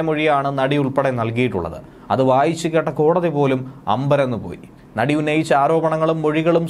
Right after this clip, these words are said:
സാധൂകരിക്കുന്ന രീതിയിലുള്ള തെളിവും അന്വേഷണ സംഘത്തിന് കോടതിയിൽ ധരിപ്പിക്കാനായി കഴിഞ്ഞിട്ടുണ്ട്. സിനിമാ പ്രിവ്യൂ കഴിഞ്ഞ് അച്ഛനമ്മമാർക്കും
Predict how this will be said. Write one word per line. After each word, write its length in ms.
സാധൂകരിക്കുന്ന 760
രീതിയിലുള്ള 420
തെളിവും 340
അന്വേഷണ 340
സംഘത്തിന് 400
കോടതിയിൽ 380
ധരിപ്പിക്കാനായി 760
കഴിഞ്ഞിട്ടുണ്ട്. 480
സിനിമാ 300
പ്രിവ്യൂ 320
കഴിഞ്ഞ് 320
അച്ഛനമ്മമാർക്കും 720